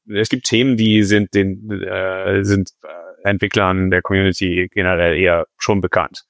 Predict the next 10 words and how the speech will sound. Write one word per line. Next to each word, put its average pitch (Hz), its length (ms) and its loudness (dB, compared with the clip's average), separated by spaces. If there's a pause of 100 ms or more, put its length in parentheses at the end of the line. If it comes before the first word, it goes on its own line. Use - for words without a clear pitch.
(260)
Und 101 120 0
dann 98 200 2
kommt 95 180 0
man 104 120 0
manchmal 98 340 0
in 98 60 2
esoterischere 95 760 0
Themen 95 360 -2
und 90 140 -6
dann, 90 260 -4